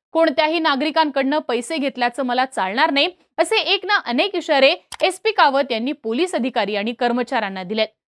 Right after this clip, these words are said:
विशेष म्हणजे जिल्ह्यातल्या नागरिकांच्या सेवेसाठी एसपी स्वतः चोवीस तास हजर राहणार आहेत आणि तत्पर राहणार आहेत, असं सुद्धा त्यांनी सांगितलंय. आता या संदर्भात बीडच्या स्थानिक पत्रकारांनी दिलेल्या माहितीनुसार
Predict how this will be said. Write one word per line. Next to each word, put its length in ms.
विशेष 340
म्हणजे 320
जिल्ह्यातल्या 500
नागरिकांच्या 640
सेवेसाठी 640
एसपी 360
स्वतः 360
चोवीस 360
तास 360
हजर 240
राहणार 320
आहेत 140
आणि 160
तत्पर 400
राहणार 280
आहेत, 120
असं 200
सुद्धा 260
त्यांनी 260
सांगितलंय. 480
आता 140
या 220
संदर्भात 480
बीडच्या 420
स्थानिक 380
पत्रकारांनी 560
दिलेल्या 320
माहितीनुसार 640